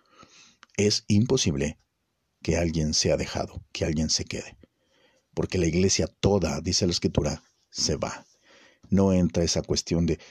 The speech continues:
si, si cómo estás, eh, si te estás viviendo en santidad. Ahorita lo vamos a ver bien, porque sé que hay muchas dudas. Primera carta a los Corintios,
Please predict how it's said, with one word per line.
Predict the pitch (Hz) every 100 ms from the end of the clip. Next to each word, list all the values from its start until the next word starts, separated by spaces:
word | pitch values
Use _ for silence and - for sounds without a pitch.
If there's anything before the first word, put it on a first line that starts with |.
| _
si, | - - 82
si | - - 78
cómo | - 90 85 78
estás, | - - 104 104 104 101 104 - - _ _
eh, | 82
si | - 95
te | -
estás | 76 - 90
viviendo | 87 87 90
en |
santidad. | 87 85 92 95
Ahorita | 104 120
lo | 120
vamos | 117 117 101
a |
ver | 101 -
bien, | - - - _ _ _ _ _
porque | 82 90
sé | 92
que | 98
hay | 82
muchas | 78 78 -
dudas. | 55 58 -
Primera | 98 98 92
carta | 95 98
a |
los | 82 -
Corintios, | 85 78 71 71